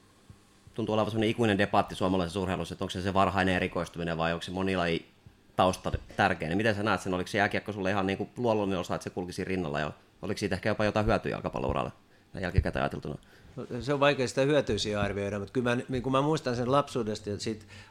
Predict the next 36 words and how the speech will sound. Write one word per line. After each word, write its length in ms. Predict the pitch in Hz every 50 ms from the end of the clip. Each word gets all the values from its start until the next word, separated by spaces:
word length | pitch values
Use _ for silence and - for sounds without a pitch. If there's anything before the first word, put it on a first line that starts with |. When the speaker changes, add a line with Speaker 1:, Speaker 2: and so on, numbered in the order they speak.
| -
Speaker 2:
varmaan 320 | - 123 123 113 117 117 123
ihan 140 | 131 131 123
viisitoistavuotiaaksi 840 | 139 143 - - - 117 117 - - 107 101 98 101 101 92 110
asti 200 | 104 - - 107
mä 60 | 104
aina 560 | 104 107 110 107 - - 123 123 117 113 110 92 -
ar-, 240 | 127 131 131 123 101
arvioin 340 | 120 123 120 110 107 107 104
sitä, 140 | 98 - 107
että 100 | 98 -
tuleeko 200 | 110 113 110 -
musta 180 | 104 95 - 117
jääkiekkoille, 500 | 113 107 90 98 92 - - 101 92 95
jalkapallolle, 520 | 101 101 101 95 101 90 85 85 87 92
jääkiekkoille, 560 | 95 104 107 104 98 - - - 92 92 95
jäl-, 60 | 95 - - - - - -
että 100 | - -
talven 300 | - 135 139 135 120 107
musta 180 | 107 101 - -
tuli 140 | 113 104 113
jääkiekkoille, 640 | 123 123 120 - 110 101 95 - - 98 95 104
mutta 140 | 98 - -
kesän 260 | - 117 - 127 107
musta 160 | 98 95 -
tuli 160 | - 104 101
aina 160 | 98 101 104 104
jalkapalloille, 720 | 107 110 110 104 101 90 - 95 92 87 82 95 98 98
<laughs> 40 | - -
tietenkin 320 | 120 113 - 110 101 101 -
kun 100 | 104 113
lajit 240 | 117 113 107 - -
vaihtuu. 320 | 101 101 95 - - 101 - - - - - - - -
Mut 140 | - 107 101
kyllä 160 | - 123 131
mä 100 | 131 127
tota, 380 | 107 113 113 - 127 113 113